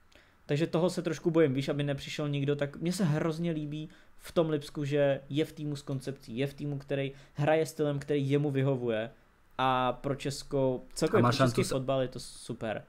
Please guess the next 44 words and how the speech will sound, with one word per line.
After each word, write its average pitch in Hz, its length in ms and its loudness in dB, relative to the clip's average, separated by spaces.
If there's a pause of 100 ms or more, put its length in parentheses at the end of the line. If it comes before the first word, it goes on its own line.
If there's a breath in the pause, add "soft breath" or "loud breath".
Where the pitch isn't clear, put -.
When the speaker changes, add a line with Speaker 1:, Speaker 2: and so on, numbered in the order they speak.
Speaker 1:
A - 60 2
má 165 100 4
Speaker 2:
a - 0 -
má 180 40 4
Speaker 1:
šanci 120 260 4
Speaker 2:
šanci 135 180 4
Speaker 1:
dostat - 60 0
se 180 60 0
Speaker 2:
se 131 60 4
Speaker 1:
potom - 100 0
do - 60 0
Speaker 2:
posunout 143 140 6
Speaker 1:
většího. 117 380 2
Speaker 2:
vyššie. - 100 -12 (280)
Speaker 1:
No 139 120 2
Speaker 2:
Mhm. 143 80 8
Speaker 1:
jasně, 127 340 2
velkou 139 380 0
šanci, 113 360 -8
právě. 123 380 -2 (500 soft breath)
Že 147 120 0
Lipsko 151 260 0
není 156 240 0
tým, 143 280 -2
kde 131 260 2
ho 127 100 0
budou 131 200 0
chtít 131 180 -12
nechat, 123 320 -6
aby 123 120 -2
do 120 100 0
třiceti 117 380 -12
tam 107 160 -6
hrál. 104 280 -6 (340 loud breath)
Oni 139 160 4
Speaker 2:
Mhm. 139 40 2
Speaker 1:
budou 156 180 4
chtít, 160 180 -2
aby 143 160 2
tam 147 120 0
byl 151 120 4
dva, 139 240 2
tři 151 260 -2
roky 143 400 0